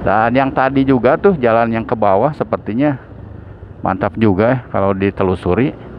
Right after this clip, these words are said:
Ah, ini ternyata ini di jalan dua, eh, jalan Cisaat nih, S D Cisaat dua nih. Ah. Keren ya sobat ya.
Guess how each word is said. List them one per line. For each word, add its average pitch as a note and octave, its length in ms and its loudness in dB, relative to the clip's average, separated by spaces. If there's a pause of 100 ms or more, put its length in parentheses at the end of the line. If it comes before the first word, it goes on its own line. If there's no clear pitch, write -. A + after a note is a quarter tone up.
(520)
Ah, E2 320 0
ini F#2+ 160 0
ternyata D3 640 2 (880)
ini C3+ 240 2
di A#2 80 -2
jalan A2+ 400 0
dua, A#2 160 2 (160)
eh, A#2 480 0
jalan A2+ 240 0
Cisaat A2+ 560 -4
nih, F#2 160 -2
S G#2+ 80 -4
D A#2 160 2
Cisaat A2 400 -2
dua C3+ 320 2
nih. D#3 120 -2 (1160)
Ah. F2+ 240 0 (2750)
Keren D3 240 4
ya C3 80 4
sobat C3 320 0
ya. D3+ 160 0